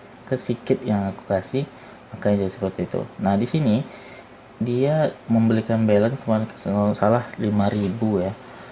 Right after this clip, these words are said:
Nah, udah banyak aku gunain. Jadi satu kali spin itu R P lima puluh maksimal enam ratus kata. Nah, di sini kali-, kita coba spin tag. Ya, spin tag, kita spin artikelnya, spin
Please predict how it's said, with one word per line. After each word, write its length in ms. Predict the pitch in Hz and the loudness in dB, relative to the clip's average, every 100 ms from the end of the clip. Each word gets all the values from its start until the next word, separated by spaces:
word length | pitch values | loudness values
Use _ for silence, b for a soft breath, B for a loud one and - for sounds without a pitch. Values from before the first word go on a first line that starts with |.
| - | -6
Nah, 240 | 107 98 95 | 0 0 0
udah 200 | 95 98 | 0 2
banyak 240 | 101 101 - | 2 0 0
aku 240 | 101 101 | 2 2
gunain. 320 | 98 - 117 139 95 | 0 2 0 0 0
Jadi 160 | 104 | 0
satu 240 | 123 104 - | 0 -2 -2
kali 240 | 104 101 | 0 -2
spin 320 | - - 98 | -2 -2 -2
itu 240 | 95 127 127 | 0 0 0
R 160 | 104 | -2
P 160 | 101 98 | -2 -2
lima 300 | 98 95 95 - | 0 0 -2 -2
puluh 240 | 92 123 - - - - | 0 0 -2 -12 -16 -12
maksimal 560 | 107 - 107 98 107 113 | -10 -6 -2 2 2 2
enam 240 | 101 98 | 0 0
ratus 320 | 95 95 98 - | 0 -2 -4 -8
kata. 400 | - 92 - 92 - B B B B B - 104 | -8 -6 -2 -2 -4 B B B B B -14 -8
Nah, 400 | 107 107 104 92 131 - - - | -4 -2 -2 -4 -8 -16 -20 -10
di 160 | - 98 | 0 0
sini 240 | - 107 | 4 4
kali-, 280 | 113 107 101 - | 6 4 2 2
kita 160 | 107 107 | 2 4
coba 240 | 104 - | 4 2
spin 320 | - - 196 180 | -2 0 2 2
tag. 240 | - 202 - - - - - - | 2 2 0 -6 -20 -20 -16 -4
Ya, 80 | 101 | -4
spin 400 | - 98 95 87 | -2 -2 -2 0
tag, 320 | 107 117 - | 0 0 -2
kita 320 | 104 - 98 | -4 -2 -2
spin 400 | - - 98 95 | -4 -6 -2 0
artikelnya, 800 | - 95 - 92 92 90 92 113 | 0 -2 -4 -2 0 2 2 0
spin 320 | - - 95 | -2 -6 -4